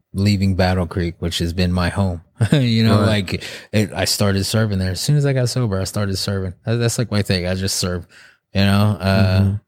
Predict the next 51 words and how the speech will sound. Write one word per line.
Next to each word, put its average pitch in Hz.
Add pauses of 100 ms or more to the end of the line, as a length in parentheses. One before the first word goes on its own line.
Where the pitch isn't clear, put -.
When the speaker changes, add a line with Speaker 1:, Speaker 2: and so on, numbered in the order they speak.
Speaker 1:
and 90
so 98
I've 92
been 98
there 95
for 95
three 98
and 101
a 104
half 104
years. 117 (320)
I 98
just 101
served 104
my 101
last 101
Sunday, 107 (240)
the, 95
this 98
past 107
Sunday. 117
Speaker 2:
Yeah. 90 (280)
Speaker 1:
Uh, 92
love 107
my 95
guys 90
over 85
there, 76
you 98
Speaker 2:
Yeah. 85
Speaker 1:
know, 76
but 85
I, 78 (100)
I 95
feel 101
God's 92
moving 90
me 90 (180)
to 90
Speaker 2:
Right. 101 (420)
Speaker 1:
South 98
Community. 101 (200)
Speaker 2:
Yeah, 92
come 90
Speaker 1:
Um, 95 (100)
Speaker 2:
on. 90 (140)
Speaker 1:
you 90
know, 87
so 87
it's 90
just -